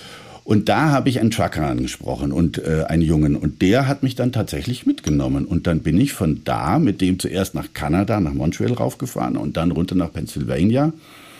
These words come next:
äh, und Philadelphia. Philadelphia, in der Nähe von Philadelphia. Der Mann war, mm, Mitglied einer Amish-Community. Das ist so eine, äh, also jetzt nicht die extremen,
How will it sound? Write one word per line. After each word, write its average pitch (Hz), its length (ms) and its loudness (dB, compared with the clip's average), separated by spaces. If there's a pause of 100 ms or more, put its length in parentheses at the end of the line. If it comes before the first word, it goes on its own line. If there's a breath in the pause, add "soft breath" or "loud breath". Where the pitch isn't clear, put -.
(600 loud breath)
äh, 90 260 4
und 98 480 2 (1300)
Philadelphia. 101 640 2 (920)
Philadelphia, 78 580 -2 (180)
in - 80 -6
der 82 100 2
Nähe 95 180 4
von 107 120 2
Philadelphia. 82 600 -2 (1160 loud breath)
Der 107 140 4
Mann 170 300 4
war, 120 340 4
mm, 110 380 4 (100)
Mitglied 135 380 2
einer 113 360 2
Amish-Community. 87 1120 2 (380)
Das - 180 -4
ist - 220 0
so 98 100 2
eine, 90 360 4 (340 loud breath)
äh, 85 60 -2
also 80 1000 2
jetzt 92 320 2
nicht 123 220 2
die 120 140 4
extremen, 135 1300 4